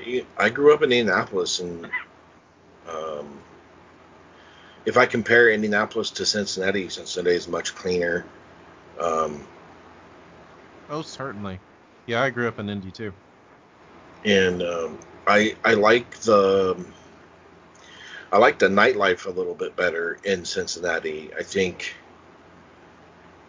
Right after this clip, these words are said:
Speaker 2: Well, yeah, 'cause you've got not just Cincinnati, but Newport and Covington, too.
Speaker 1: Yeah, yeah.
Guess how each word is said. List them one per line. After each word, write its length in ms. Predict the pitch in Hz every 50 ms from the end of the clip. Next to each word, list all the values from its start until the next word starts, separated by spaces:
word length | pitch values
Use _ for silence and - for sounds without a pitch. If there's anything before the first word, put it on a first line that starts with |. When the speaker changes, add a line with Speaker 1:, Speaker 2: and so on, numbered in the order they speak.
| - - - - - - - - - - - - - - - - - - - - -
Speaker 2:
Well, 140 | 156 151
yeah, 180 | 151 156 160 180 175
'cause 180 | - 151 131
you've 100 | 151 156
got 280 | 135 123 110 107 95 -
not 220 | 120 127 131 123
just 180 | - 123 113 -
Cincinnati, 500 | - 117 110 - - 117 117 120 127 123
but 200 | 101 104 95 90
Newport 440 | 104 113 117 113 - 127 117 - -
and 100 | 104 90
Covington, 520 | - 127 135 139 113 92 - 101 90 85
too. 320 | 82 - 127 127 104 76 - _ _ _ _ _ _ _ _ _
Speaker 1:
Yeah, 180 | - 123 - - - - - -
yeah. 240 | 117 117 92 87